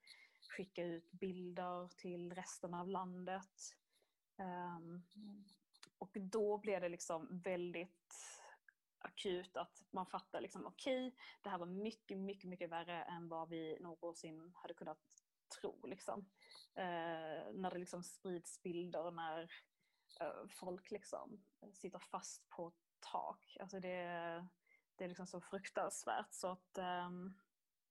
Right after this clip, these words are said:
Speaker 1: så det jag och liksom massa andra i Maputo, vad vi, eh, gjorde, det var att, eh, extremt snabbt så, eh, samordnades det en hjälpaktion.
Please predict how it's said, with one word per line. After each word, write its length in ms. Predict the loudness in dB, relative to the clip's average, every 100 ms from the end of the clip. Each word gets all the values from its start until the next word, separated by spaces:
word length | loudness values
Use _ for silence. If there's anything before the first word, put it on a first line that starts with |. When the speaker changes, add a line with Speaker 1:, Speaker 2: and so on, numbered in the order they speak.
| -20 -20 _ _ -14 -12 -12 -4
Speaker 1:
så 140 | 2
det 280 | 8 8 8
jag 520 | 8 8 8 8 6
och 80 | 2
liksom 580 | 0 -2 0 0 0 -4 -8 -10 -2
massa 280 | 2 2 2
andra 500 | 4 4 2 2 2
i 200 | 2 0
Maputo, 580 | 0 -2 -2 -2 -4 -4 0
vad 180 | 0
vi, 360 | 2 2 2 -2 -6 _ _ -18 -16 -16 -8
eh, 200 | -2 0
gjorde, 420 | 4 4 4 4 2
det 80 |
var 260 | 4 4 4
att, 340 | 2 -4 -4
eh, 400 | 0 2 2 0 -2 -8
extremt 760 | -8 -6 -6 0 2 2 2 -2
snabbt 360 | 0 0 0
så, 720 | -6 -4 -2 0 0 0 2 4
eh, 380 | 4 2 -2 -2
samordnades 640 | 0 2 2 0 -2 -2
det 320 | -4 -2 -2 -2
en 560 | -2 0 -2 -4 -4 0
hjälpaktion. 1080 | 2 2 0 _ _ -8 -6 -2 2 2